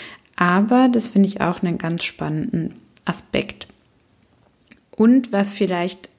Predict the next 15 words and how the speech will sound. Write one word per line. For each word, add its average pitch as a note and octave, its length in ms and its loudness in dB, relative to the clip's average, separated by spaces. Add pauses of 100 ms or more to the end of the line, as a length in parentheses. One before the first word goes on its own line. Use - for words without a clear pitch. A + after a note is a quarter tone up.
(120)
einige G3 440 2
kennen, A3+ 500 4 (640)
man F#3 180 0
kann - 400 0
auch G3+ 180 0
direkt G3 800 -2
morgens, B3 720 4
wenn F#3+ 180 4
man F3+ 240 0
eben E3+ 240 -4
geschlafen - 640 -8
hat, G3+ 240 -2 (420)
mit G3+ 260 6
Migräne F3 600 2
aufwachen. E3 720 -4